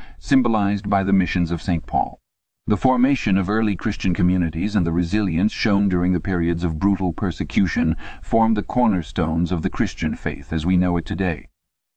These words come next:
In this formative time, the Christian faith boiled to its essence, a faith centered on spiritual transformation, communal solidarity, and unwavering defiance against persecution.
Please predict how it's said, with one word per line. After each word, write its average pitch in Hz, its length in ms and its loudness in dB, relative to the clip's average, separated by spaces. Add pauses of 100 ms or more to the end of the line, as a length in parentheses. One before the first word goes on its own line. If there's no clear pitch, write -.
(240)
In 107 100 6
this 110 140 2
formative 107 600 0
time, 101 360 2
the 107 80 2
Christian 104 480 0
faith 95 380 -2
boiled 101 460 2
to 101 120 0
its 95 160 -2
essence, - 540 -4 (340)
a 87 60 2
faith - 500 -2
centered 95 440 0
on 90 180 2
spiritual 95 680 0
transformation, 87 1000 -2 (240)
communal 107 460 4
solidarity, 90 840 0
and 87 120 2
unwavering 95 760 2
defiance 87 600 0
against 85 360 -2
persecution. 87 760 -4